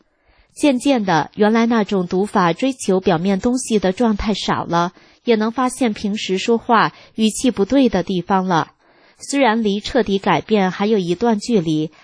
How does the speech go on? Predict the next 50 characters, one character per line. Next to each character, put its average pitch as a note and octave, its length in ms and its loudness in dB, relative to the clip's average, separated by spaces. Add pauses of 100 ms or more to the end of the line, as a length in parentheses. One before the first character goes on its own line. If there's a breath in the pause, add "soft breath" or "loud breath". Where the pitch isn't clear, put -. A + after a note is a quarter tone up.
(140)
但 C#4 180 2
是 C4 140 -4
认 C4+ 180 0
识 A#3 160 -2
到 G#3+ 220 0
了 E3+ 180 -2
就 G#3 240 -2
要 F#3+ 220 2
抓 A3+ 260 0
紧 E3+ 220 -4
修 G#3 240 -2
去。 - 380 -4 (380 soft breath)
师 - 240 -2
父 A3 200 -2
在 F#3+ 240 2
弘 F#3+ 260 -6
淫 F#3 340 -2
实 F3+ 260 -4
修 C4 300 2
中 G3+ 180 0
说 F3+ 460 2 (1080)
：“事 A#3+ 300 0
事 G3+ 300 2
对 A3 240 2
照， F#3 460 0
做 A3+ 240 2
到 F3 220 2
是 F3 220 -2
修。” G3+ 340 0 (960)
回 B3 240 0
想 G#3 260 -2
起 G#3+ 180 -4
来， E3+ 400 0
其 A#3+ 220 0
实 G#3 220 0
师 B3 220 0
父 G#3+ 220 4
早 F#3+ 260 0
就 B3+ 200 2
为 A3+ 160 4
我 F3 140 2
修 A3+ 240 -4
去 A3 240 -2
党 E3 240 -2
文 E3 180 -2
化 G3+ 260 2
做 G3 200 -2
了 E3+ 100 2
安 G#3 220 -2
排， E3+ 400 -6